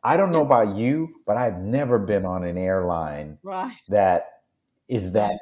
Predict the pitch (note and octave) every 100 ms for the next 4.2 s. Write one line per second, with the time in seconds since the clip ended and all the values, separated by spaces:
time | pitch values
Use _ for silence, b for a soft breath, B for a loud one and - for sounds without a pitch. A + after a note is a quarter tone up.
0 | - G#2+ G#2 F#2+ E2 - _ _ - G2
1 | A2 - A#2 C3 C3+ - C#3 E3+ D#3 D3
2 | B2+ A#2 - - - B2 B2 C3+ - -
3 | - A2+ - A#2 A2 A2 G2+ G#2+ - G#2
4 | G#2 A#2